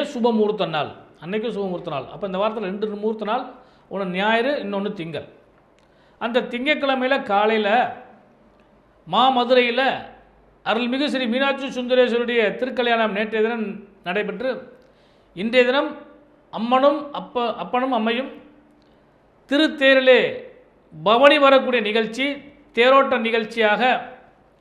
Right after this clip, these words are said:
நான்கு மாசி வீதிகளிலும் நடைபெறும் மாமதுரையிலே. அன்று மாலை அழகர் கோயிலிலே எழுந்தருளியுள்ள சுந்தராஜ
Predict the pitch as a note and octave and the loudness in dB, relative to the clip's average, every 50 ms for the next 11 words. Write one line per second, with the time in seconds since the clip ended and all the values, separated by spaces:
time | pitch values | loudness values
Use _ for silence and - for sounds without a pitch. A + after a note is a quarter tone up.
0 | _ _ _ _ _ _ - E3+ G3+ A#3 C4 C4+ C4+ C4 B3+ A3+ A3+ B3 C4+ C4 | _ _ _ _ _ _ -2 2 4 4 4 4 4 2 2 4 6 6 6 6
1 | B3+ C4 B3+ B3+ B3 A#3+ A#3+ A#3 A3+ A3+ B3+ C#4+ D4 D4 - - - - - - | 4 2 -2 0 0 0 0 0 0 2 2 0 0 -2 -6 -12 -16 -18 -20 -10
2 | - F3+ G3 G#3+ A#3 A3 A3+ A#3 C4+ D4 C#4+ A#3 - - D#3 F3+ G3+ A3 A3 G3 | -4 -2 0 2 2 2 2 2 0 0 -2 -6 -12 -10 -4 -2 0 0 0 0
3 | F3+ F3+ F3 D#3+ D3 C#3 C3 A#2 G#2 - - - _ _ _ _ _ _ _ _ | -2 -2 -2 -2 -2 -2 -4 -6 -10 -12 -16 -20 _ _ _ _ _ _ _ _
4 | _ _ _ _ _ _ _ _ _ _ _ _ _ _ _ _ _ _ _ _ | _ _ _ _ _ _ _ _ _ _ _ _ _ _ _ _ _ _ _ _
5 | _ _ _ _ _ _ _ _ D3+ G3 B3+ C#4+ D4 D4 C#4 B3 B3 B3 A#3+ A#3 | _ _ _ _ _ _ _ _ -4 -2 -2 0 0 0 2 2 2 2 4 4
6 | B3+ C4 G#3 C#3 A#2 - - - - - - _ _ _ _ _ _ _ _ - | 2 2 0 -2 -8 -12 -18 -20 -20 -20 -20 _ _ _ _ _ _ _ _ 2
7 | F3+ A#3 C4 C4 C#4 C#4+ C#4 C4 B3+ B3+ B3 A#3+ A#3 B3 C4+ C#4+ C4 F#3+ - - | 4 6 6 6 4 2 2 4 4 4 4 4 2 2 2 2 0 -2 -6 -10
8 | - - - _ _ _ _ _ _ _ _ _ _ _ _ _ _ _ _ - | -16 -20 -20 _ _ _ _ _ _ _ _ _ _ _ _ _ _ _ _ -4
9 | G3 A#3+ B3+ B3+ B3+ B3 A#3+ A#3+ A#3+ A#3+ B3+ B3 - G3+ A3 C4 C4+ C4+ C4+ C4 | -2 -2 0 2 2 2 2 0 2 2 2 2 0 0 2 4 4 4 4 4